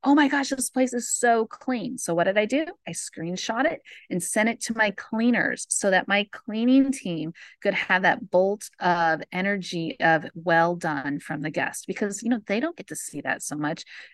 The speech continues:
as we do. Um, so yeah, super excited about, um, this, which is also leading into some other awesome features that are soon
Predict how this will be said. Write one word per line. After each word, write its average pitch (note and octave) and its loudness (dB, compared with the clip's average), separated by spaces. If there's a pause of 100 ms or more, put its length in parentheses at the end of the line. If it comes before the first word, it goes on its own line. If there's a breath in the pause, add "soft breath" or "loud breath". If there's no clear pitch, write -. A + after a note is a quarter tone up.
(100)
as F3 2
we A3 2
do. - -6 (380 loud breath)
Um, F#3+ 4
so B3+ 4
yeah, C4+ 8
super D#4+ 2
excited A#3+ 4
about, F3 4 (100)
um, F3+ -6
this, G#3 0
which F#3 -4
is F3 -2
also F3+ 2
leading F3 2
into E3+ -4
some D#3 -4
other G#3 4
awesome F#3 -2
features E3+ -6
that D3 -2 (180)
are D3+ -4 (200)
soon E3+ -6